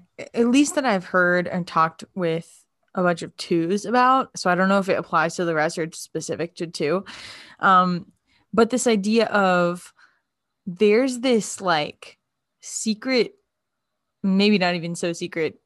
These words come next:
like, desire to have someone want you more than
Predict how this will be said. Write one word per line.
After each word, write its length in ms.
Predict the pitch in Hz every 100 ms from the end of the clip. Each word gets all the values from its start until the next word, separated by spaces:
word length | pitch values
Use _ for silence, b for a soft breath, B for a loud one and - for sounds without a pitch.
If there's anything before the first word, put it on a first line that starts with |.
| _
like, 280 | 185 175 170
desire 800 | 208 185 180 170 196 160 85 202 _ _ _ _ _ _ _
to 560 | - - 254 254 262 254
have 500 | 214 - 214 220 233
someone 600 | 240 214 185 175 170 165
want 260 | 170 190 -
you 240 | 185 175
more 380 | 160 160 175 175
than 380 | 170 160 156